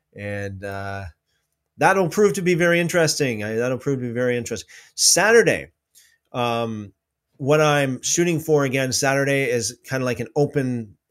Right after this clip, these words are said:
open mic sort of thing, uh, open floor for people to come on, share a testimony. Last Saturday, we had the, uh, testimony from Krista and Thomas. It was really good. I enjoyed their testimonies. I think that was awesome.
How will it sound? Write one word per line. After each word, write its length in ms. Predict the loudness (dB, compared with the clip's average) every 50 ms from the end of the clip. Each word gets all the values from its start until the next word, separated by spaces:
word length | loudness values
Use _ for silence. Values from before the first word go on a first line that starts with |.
| -4
open 360 | -2 -2 0 0 0 0 2 2
mic 520 | 2 2 0 0 -2 -6 -14 -20 -20 _ _ _ _ _ _ _ -20 -20 -20 _
sort 240 | -10 -4 -2 -2 -2
of 100 | -2 -2
thing, 420 | -2 -2 -2 -2 -2 -4 -6 -8 -8
uh, 240 | -8 -8 -6 -6 -6
open 240 | -6 -4 -4 -4 -6
floor 420 | -4 -4 -2 0 2 2 0 0
for 140 | -2 -6 -8
people 280 | -8 -6 -6 -6 -6 -8
to 60 | -8
come 200 | -8 -6 -4 -2
on, 320 | 0 0 0 0 -2 -6 -8 _ -20 -20 _ _ _ -10
share 300 | -6 -2 0 0 0 0
a 40 |
testimony. 680 | -2 -2 -2 0 0 -2 -2 -2 -4 -2 -2 -2 -4 -4
Last 360 | -4 -4 -2 -2 0 0 0
Saturday, 380 | 0 0 0 0 -2 -2 -2
we 120 | -2 -2 -2
had 260 | -2 -2 -2 -4 -4
the, 140 | -8 -10 -12 _
uh, 180 | -10 -8 -8 -8
testimony 540 | -8 -6 -6 -6 -6 -6 -6 -6 -6 -6 -8
from 560 | -8 -8 -6 -6 -4 -4 -6 -8 -10 -12 -14 -18 _ -8
Krista 560 | -4 -2 -2 -2 0 0 0 0 0 -2 -4 -6
and 360 | -8 -8 -8 -8 -8 -10 -12
Thomas. 500 | -10 -6 -2 -2 -2 -2 -2 -4 -4 -4
It 100 | -6 -6
was 160 | -8 -10 -12 -10
really 200 | -8 -8 -8 -8
good. 400 | -6 -4 -2 -2 0 -2 -2 -6 _ _ _ -20 -20 -20 _ _ -12
I 80 | -10
enjoyed 340 | -10 -8 -6 -4 -2 -2 -2
their 100 | -4 -6
testimonies. 840 | -6 -6 -6 -6 -6 -6 -8 -6 -6 -4 -4 -4 -4 -4 -6 -8 -10
I 160 | _ _ _ _
think 120 | -16 -12 -8
that 120 | -6 -6
was 120 | -6 -4 -2
awesome. 540 | -2 -2 -2 -2 -4 -6 -6 -8 -10 -12